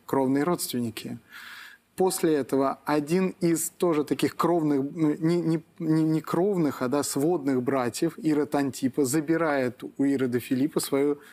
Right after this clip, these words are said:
э, э, свою племянницу, по сути дела, а ну, она же и, э, жена этого Ирода Иродовича, да, там, ск-, так скажем. Потом Ирод, по-,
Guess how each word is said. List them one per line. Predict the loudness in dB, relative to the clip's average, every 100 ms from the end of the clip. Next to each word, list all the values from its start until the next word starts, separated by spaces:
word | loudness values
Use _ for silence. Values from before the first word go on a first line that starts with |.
| _
э, | -14 -4
э, | -4 -4 _ _ _
свою | -8 -2 0 2 0
племянницу, | 0 2 2 2 0 0 -2
по | -2
сути | 0 -2 0 0
дела, | 2 0 -2
а | -2 0
ну, | 0 -2 -2
она | 0 0 0
же | 0 0 0
и, | 0 0 0 -6 -18 -18 -2
э, | 0 2 0 0
жена | 0 0 0 0 0
этого | 0 0 0 0 -2 _ 0
Ирода | 2 2 0 -2
Иродовича, | 0 0 2 2 0 0 -2 -6
да, | -4 -4
там, | -4 -8
ск-, | -10 -4
так | -4 -2
скажем. | -2 -2 -2 -10 -14 -16 -6
Потом | -4 0 0 0
Ирод, | 0 0 -2 0
по-, | 0 2